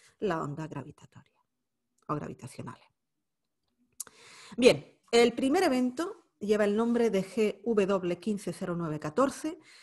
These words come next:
y eso, la, los números esos hacen referencia a cuándo se detectó. Se detectó el catorce de septiembre del dos mil quince, ¿vale? Esa fue la primera vez que la humanidad consigue detectar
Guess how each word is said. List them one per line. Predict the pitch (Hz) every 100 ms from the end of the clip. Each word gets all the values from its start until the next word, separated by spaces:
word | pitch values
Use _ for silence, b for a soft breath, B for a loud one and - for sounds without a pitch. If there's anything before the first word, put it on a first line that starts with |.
| B B
y | 233 247
eso, | 240 240 -
la, | 190 170
los | 175 180
números | 254 294 240
esos | 254 254
hacen | 240 220
referencia | 247 262 233 233 233 -
a | 214 202
cuándo | 214 214 208
se | - 156
detectó. | 151 131 - 135 -
Se | - 175 175 -
detectó | 185 214 202 254
el | 202
catorce | - 208 262 254 - 208
de | 294
septiembre | 190 - 214 208 208 220 B B B
del | - 180 170
dos | 160
mil | 185 262 277 269 _ -
quince, | 151 139 - - - _ _ _ -
¿vale? | 214 277 -
Esa | 196 190
fue | - 196
la | 185
primera | 185 226 277
vez | 294 294 -
que | 180
la | 165
humanidad | 170 202 214 226 302 - B B B B B _ _ _ -
consigue | 214 196 240 165 151 -
detectar | 180 208 226 - 233 -